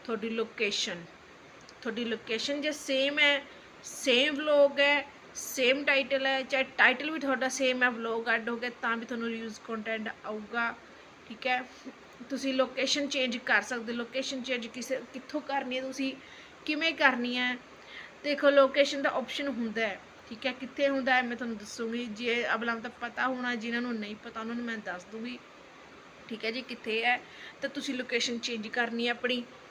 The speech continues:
ਠੀਕ ਹੈ ਜੀ। ਮਾੜਾ ਮੋਟਾ ਇਫੈਕਟ ਪਾ ਲਿਆ ਕਰੋ ਵਲੌਗ 'ਚ। ਜੇ ਤੁਸੀਂ ਸੇਮ ਪਾਉਂਦੇ ਹੋ ਨਾ, ਤੁਹਾਨੂੰ, ਤੁਹਾਨੂੰ ਲੱਗਦਾ ਵੀ ਵੀਡੀਓ ਤਾਂ ਮੇਰੀ ਹੈ, ਆਪਣੀ ਮੈਂ ਕਿਤੋਂ ਚੱਕੀ ਨਹੀਂ। ਚੱਕਣ ਕਰਕੇ ਵੀ ਆਉਂਦਾ ਹੈ ਰਿਯੂਜ਼ ਕੰਟੈਂਟ, ਕਿਉਂਕਿ ਜਿਹੜੀ ਚੀਜ਼ ਯੂਜ਼ ਹੋ ਗਈ, ਇਸ ਚੀਜ਼ ਕਰਕੇ ਵੀ ਆਉਂਦਾ, ਪਰ ਉਹਦੇ ਨਾਲ ਤੁਹਾਨੂੰ ਸਟ੍ਰਾਈਕ ਮਿਲੂਗਾ ਨਾਲ।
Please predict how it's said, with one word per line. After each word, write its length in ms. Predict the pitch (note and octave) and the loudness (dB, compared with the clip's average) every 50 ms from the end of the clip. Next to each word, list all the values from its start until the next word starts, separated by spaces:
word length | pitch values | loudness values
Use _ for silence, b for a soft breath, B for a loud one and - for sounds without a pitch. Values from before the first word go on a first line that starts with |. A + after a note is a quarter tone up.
| - - | -16 -12
ਠੀਕ 200 | - A#3 G#3+ - | -12 -6 0 2
ਹੈ 100 | B3+ B3+ | 2 2
ਜੀ। 200 | C4 C4+ C#4 C4+ C4 B B B B B B B - | 2 2 -2 -4 -6 B B B B B B B -4
ਮਾੜਾ 340 | A#3 A#3+ B3+ B3 C4 C#4 D4 | 2 8 10 10 12 10 10
ਮੋਟਾ 400 | D4 C#4 C#4 C4+ C4+ C#4+ C4+ C#4 - - - | 6 4 0 0 4 6 6 6 6 4 0
ਇਫੈਕਟ 440 | B3+ - - B3+ A#3+ A#3 A#3 - C4 | -4 0 4 6 6 6 4 2 -4
ਪਾ 280 | B3 - - A3 G#3+ G#3 | -2 0 4 4 4 4
ਲਿਆ 200 | G#3+ A3+ A3+ A3+ | 4 2 0 0
ਕਰੋ 360 | A#3 A#3+ B3 B3 B3 A#3+ A#3 - - - - - - - - - - - - - A#3+ | 0 -2 -2 -2 -2 -4 -6 -10 -16 -20 -20 -20 -20 -20 -20 -20 -20 -20 -16 -14 -12
ਵਲੌਗ 380 | G#3+ A3+ A3+ A3+ A3+ A3+ G#3+ G#3 - | -8 -6 -4 -4 -2 -4 -4 -6 -4
'ਚ। 80 | - B3+ | -2 -2
ਜੇ 220 | A#3+ A3+ G#3+ A#3 | 0 0 0 -2
ਤੁਸੀਂ 320 | A3+ A#3+ A#3+ A3 A#3+ A#3+ A#3 | -2 -4 -4 -6 -4 -4 -4
ਸੇਮ 320 | - C4 A#3+ A#3 A#3 A#3 | -2 -2 0 0 0 -2
ਪਾਉਂਦੇ 400 | A#3 - B3 A#3 A3+ A3 A#3 A#3 | -4 -4 -4 -4 -4 -2 -2 -2
ਹੋ 100 | A#3+ A#3+ | -2 0
ਨਾ, 140 | A#3+ B3 C4 | 0 -2 -2
ਤੁਹਾਨੂੰ, 260 | C4 D4 C4 B3+ A#3+ | -2 -2 -2 -4 -4
ਤੁਹਾਨੂੰ 280 | G#3+ B3+ B3 A#3 A#3+ A#3+ | -4 -6 -4 -2 0 2
ਲੱਗਦਾ 340 | A#3+ A3+ A3+ A3 G#3+ A#3 A3 | 2 2 0 0 -4 -4 -4
ਵੀ 180 | G#3+ B3 B3 | -2 -2 -2
ਵੀਡੀਓ 280 | A#3 A#3 A#3 G#3 A#3+ A3 | -2 -2 -4 -4 0 2
ਤਾਂ 100 | C4+ C4+ | 2 2
ਮੇਰੀ 500 | C4 B3 A#3 A3+ G#3+ G#3+ G#3+ A#3 A#3+ B3 | 2 2 0 0 0 0 -2 -2 0 2
ਹੈ, 240 | B3 A#3+ A#3+ A#3 - - | 2 2 2 0 -2 -4
ਆਪਣੀ 340 | - A#3 - - A#3 A#3 A#3 | -6 -6 -4 -4 -4 -2 -2
ਮੈਂ 140 | A#3 B3 - | 0 -2 -2
ਕਿਤੋਂ 260 | - A#3+ A3 - A#3 | -4 -6 -8 -8 -8
ਚੱਕੀ 460 | A#3 - A3+ - - - - A#3+ A#3+ | -8 -8 -12 -12 -14 -12 -8 -6 -4
ਨਹੀਂ। 240 | A#3+ A#3+ A#3+ A#3+ A#3 - B B B B B B B B B B B - | -4 -4 -4 -6 -8 -10 B B B B B B B B B B B -2
ਚੱਕਣ 340 | - D4+ - - E4 F4 F4 | -2 0 4 6 6 6 8
ਕਰਕੇ 320 | F4+ F4+ E4+ - E4+ F4 | 6 4 4 2 0 0
ਵੀ 180 | E4 F4 F4 F4 | 0 4 6 8
ਆਉਂਦਾ 360 | E4+ E4+ E4 D4+ C#4 D#4+ D4+ | 8 8 8 6 6 8 8
ਹੈ 220 | C4+ A#3+ A#3 B3 | 8 8 6 4
ਰਿਯੂਜ਼ 320 | A#3+ C4 C4 C4+ C4+ A#3 - | 2 2 2 2 0 0 0
ਕੰਟੈਂਟ, 420 | - B3+ B3+ A#3+ B3+ B3 B3 B3 | -4 -4 -2 2 2 2 2 2
ਕਿਉਂਕਿ 280 | B3 - B3+ A3 C4 B3 | -2 -6 -6 -6 -4 -2
ਜਿਹੜੀ 240 | A3 C4 C4+ C#4 | 2 2 0 0
ਚੀਜ਼ 240 | C#4 - C#4 B3+ A#3+ | -2 -4 -4 -4 -4
ਯੂਜ਼ 220 | B3+ B3 A#3+ A3 A#3+ | -4 -4 -4 -4 -4
ਹੋ 60 | A#3+ | -4
ਗਈ, 120 | A3+ B3+ | -4 -4
ਇਸ 280 | B3 - - C4 - - | -6 -6 -6 -8 -8 -6
ਚੀਜ਼ 200 | - C#4 C4+ C4+ | -6 -6 -4 -2
ਕਰਕੇ 300 | C4+ D4 C#4+ C#4 - D4+ | 0 0 0 0 -2 -4
ਵੀ 120 | C#4+ D#4 | -4 -2
ਆਉਂਦਾ, 240 | D#4+ D#4+ D#4+ E4+ E4+ | -2 -4 -4 -4 -2
ਪਰ 160 | E4+ E4+ D#4+ | 0 2 2
ਉਹਦੇ 240 | D#4 C4+ C4 C4+ D4 | 4 4 4 4 4
ਨਾਲ 160 | D4+ D#4 D4 | 6 4 4
ਤੁਹਾਨੂੰ 200 | D4 D#4 D4 D#4 | 4 2 -2 -4
ਸਟ੍ਰਾਈਕ 380 | - - - C4 C4 - - C4+ | -4 -4 -2 -2 -2 -2 -2 -6
ਮਿਲੂਗਾ 340 | C#4 C4 G#3+ G#3 F#3+ G3+ G3 | -8 -6 -6 -4 -4 -6 -4
ਨਾਲ। 320 | B3 C#4 C#4+ C4+ G#3+ F3+ | 0 2 2 2 2 0